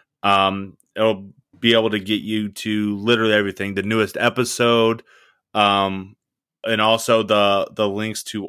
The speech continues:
all of our other episodes, merch store,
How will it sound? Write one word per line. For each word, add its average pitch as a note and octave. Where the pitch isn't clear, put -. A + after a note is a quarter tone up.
all G#2+
of G2+
our G2+
other A2+
episodes, G#2
merch A2+
store, G#2+